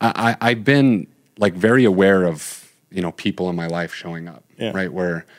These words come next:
Speaker 1: whether it's you or anybody. And if I'm aware, there's always, there's always a gift. And so when I met Keith and his wife, it was like, that was the gift, right? Like, that was, that was me being shown somebody who could be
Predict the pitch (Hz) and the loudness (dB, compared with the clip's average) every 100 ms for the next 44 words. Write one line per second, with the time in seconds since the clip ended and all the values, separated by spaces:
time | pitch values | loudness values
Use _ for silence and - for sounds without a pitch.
0 | _ - 98 87 - 104 101 98 82 80 | _ -2 0 0 0 2 4 4 0 -2
1 | 113 107 82 76 - - _ 107 104 104 | -2 -4 -4 -10 -12 -20 _ -4 -2 0
2 | 101 90 90 113 110 98 90 87 95 95 | 0 0 2 4 6 4 2 2 2 4
3 | 90 82 - 101 92 101 92 82 78 80 | 2 -2 -4 0 2 4 2 0 -4 -6
4 | - - _ _ _ _ _ - 101 92 | -8 -20 _ _ _ _ _ -2 0 0
5 | - 101 90 82 92 101 98 104 110 - | 2 2 2 0 0 2 2 2 2 -2
6 | - 113 107 98 92 92 82 101 101 92 | -6 0 0 0 -2 -2 -2 0 2 0
7 | 95 87 92 80 92 85 - - - 110 | -2 -2 -2 0 0 0 -6 -20 -6 -2
8 | 107 104 107 101 131 - - _ - 101 | -2 -2 -2 2 0 0 -14 _ -4 -2
9 | 95 98 113 110 110 98 85 - 107 110 | 0 0 2 2 4 2 0 -2 2 2
10 | 90 - - 98 110 104 110 98 - - | 0 -6 -4 0 2 2 0 0 -2 0
11 | 104 101 87 82 - _ - - 101 92 | 0 0 -2 -4 -12 _ -12 -4 0 2
12 | 95 92 90 101 - 98 85 101 98 95 | 2 2 -2 -4 -4 -4 -4 -2 0 0
13 | 90 | -4